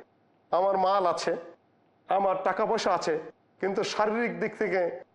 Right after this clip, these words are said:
আমি অত্যন্ত নাজুক হয়ে পড়েছি, বিরুদ্ধ হয়ে পড়েছি, কিংবা এমন অসুস্থ হয়ে পড়েছি, লা ইউরজাবারুহু বলা হয়েছে, যে এই অসুস্থতার থেকে আমার আর সুস্থতার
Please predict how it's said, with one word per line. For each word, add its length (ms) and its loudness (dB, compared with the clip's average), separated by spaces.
আমি 240 2
অত্যন্ত 420 -2
নাজুক 380 0
হয়ে 160 0
পড়েছি, 440 -2
বিরুদ্ধ 320 -4
হয়ে 180 0
পড়েছি, 440 -2
কিংবা 240 0
এমন 280 2
অসুস্থ 400 -2
হয়ে 120 2
পড়েছি, 380 -2
লা 240 2
ইউরজাবারুহু 1040 0
বলা 220 2
হয়েছে, 400 -2
যে 80 -4
এই 340 0
অসুস্থতার 640 -2
থেকে 420 -2
আমার 440 2
আর 220 2
সুস্থতার 720 -2